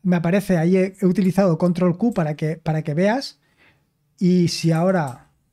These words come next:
pulso, me, me desplaza directamente al menú. Si me voy a main,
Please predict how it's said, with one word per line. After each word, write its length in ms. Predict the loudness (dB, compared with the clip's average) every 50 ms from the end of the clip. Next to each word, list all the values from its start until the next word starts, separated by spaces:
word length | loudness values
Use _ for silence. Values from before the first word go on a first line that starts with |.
| _ _ _ _ _ _ _ _ _ _ _ _ _ _ _ _ _ _ _ _ _ _ _ _ _ _ _ _ _ _ _ _ _ _ _ _ _ _ _ _ _ _ _ _ _ _ _ _ _ _ _ _ _ _ _ _ _ _ _ _ _ _ -2
pulso, 560 | 0 0 0 0 -2 -2 -2 -2 -6 -10 -16 _ _ _ _ _ _ _ _ _ _ _ _ _ _ _ _ _ _ _ _ _ _ _ _
me, 420 | 0 2 2 4 2 0 -2 -4 -6 -2
me 160 | -2 0 2
desplaza 380 | 2 0 0 0 0 0 2 2
directamente 480 | 2 2 2 2 0 0 0 0 0
al 40 | 0
menú. 260 | 0 0 0 -2 -4
Si 140 | -4 -6 -6
me 340 | -6 -6 -4 -4 -4 -2 -2
voy 260 | 0 0 2 2 2
a 360 | 2 2 0 -2 -2 -6 _ _ _ _ _ _ _ _ _ _ _ _ _ _ _ _ _ _ _ _ _ _ _ _ _ _ _ _ _ _ _ _ _ _ _ _ _ _ _ _ _ _ _ _ _ _ _ _ _ _ _ _ _ _ _ _ _
main, 420 | 0 2 2 4 4 2 2 0